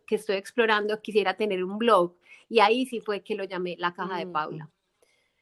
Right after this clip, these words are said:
Speaker 1: Entonces, La Caja de Paula ha tenido varios, <laughs>
Speaker 2: Se ha
Speaker 1: varios
Speaker 2: reinventado,
Speaker 1: procesos.
Speaker 2: pues, la
Speaker 1: Entonces, ya
Speaker 2: caja.
Speaker 1: lo dejé. Sí,
Speaker 2: <laughs>
Speaker 1: claro.
Speaker 2: Oye.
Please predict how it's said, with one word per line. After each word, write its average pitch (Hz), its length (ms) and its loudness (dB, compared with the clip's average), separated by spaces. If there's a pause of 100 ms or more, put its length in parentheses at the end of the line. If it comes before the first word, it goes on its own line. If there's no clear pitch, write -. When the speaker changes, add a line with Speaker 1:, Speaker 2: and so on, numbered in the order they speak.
Speaker 1:
Entonces, 190 300 -18
La 196 140 0
Caja 202 220 0
de 214 60 0
Paula 196 280 4
ha 202 60 -8
tenido 220 380 2
varios, 214 600 0
<laughs> 262 540 -12
Speaker 2:
Se 269 140 8
ha 269 80 12
Speaker 1:
varios - 0 -
Speaker 2:
reinventado, 262 840 10
Speaker 1:
procesos. - 0 -
Speaker 2:
pues, 220 260 8
la 190 160 2
Speaker 1:
Entonces, 214 260 2
ya 226 140 2
Speaker 2:
caja. - 0 -
Speaker 1:
lo 226 140 -2
dejé. 220 260 -4 (540)
Sí, 269 480 6 (420)
Speaker 2:
<laughs> 554 260 -16
Speaker 1:
claro. 240 480 8
Speaker 2:
Oye. - 120 -12